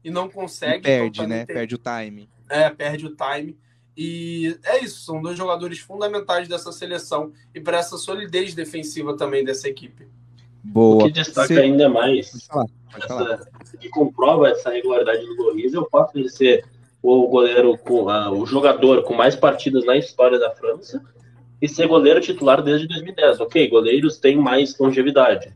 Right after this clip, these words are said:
Speaker 3: Só que a quarta Copa que o Lloris é o titular da França. A gente não consegue lembrar de um goleiro brasileiro recente.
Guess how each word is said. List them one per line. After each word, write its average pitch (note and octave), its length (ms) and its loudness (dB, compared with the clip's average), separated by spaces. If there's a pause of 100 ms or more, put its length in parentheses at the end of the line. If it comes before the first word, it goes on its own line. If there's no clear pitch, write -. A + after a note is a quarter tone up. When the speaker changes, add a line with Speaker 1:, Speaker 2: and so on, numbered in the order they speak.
(420)
Speaker 3:
Só C#3+ 160 -2
que E3 80 -4
a D#3+ 100 -2
quarta F#3 300 4
Copa D#3+ 240 2
que E3 100 0
o D#3+ 40 2
Lloris C#3 320 2
é D#3 40 0
o D3+ 40 -2
titular C#3+ 380 0
da D3+ 140 -2
França. C3+ 320 -2
A G#2+ 40 -2
gente G#2 180 -10
não B2 80 -2
consegue C3+ 320 -2
lembrar B2+ 280 0
de C3 60 -4
um B2+ 80 -4
goleiro A#2+ 340 2
brasileiro A2+ 600 0
recente. C#3+ 680 -4